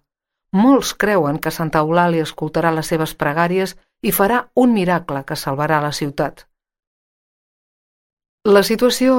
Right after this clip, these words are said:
és cada vegada més crítica. Les malalties infeccioses comencen a estendre's.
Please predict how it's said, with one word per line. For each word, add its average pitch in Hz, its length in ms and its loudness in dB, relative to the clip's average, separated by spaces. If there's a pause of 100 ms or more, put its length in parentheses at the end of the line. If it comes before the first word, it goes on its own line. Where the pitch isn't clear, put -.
és - 100 -2
cada 214 240 2
vegada 180 400 0
més 170 320 2
crítica. 151 540 -4 (760)
Les 185 240 2
malalties 170 480 2
infeccioses 175 600 -2
comencen 165 500 -2
a 151 80 0
estendre's. 151 640 -2